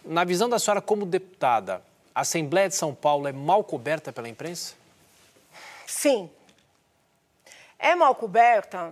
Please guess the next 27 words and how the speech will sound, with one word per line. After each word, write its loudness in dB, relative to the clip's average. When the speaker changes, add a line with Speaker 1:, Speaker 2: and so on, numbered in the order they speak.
Speaker 2:
não 2
no 0
sentido -2
de -4
não 4
haver 0
notícias -4
sobre -2
a -2
Assembleia, -6
mas 0
eu 6
acho 2
que -10
existe -6
pouca 6
profundidade -2
na 2
análise 0
dos -8
projetos. -4
E -4
na 4
Assembleia 2
passam 2
projetos 0
importantes. -4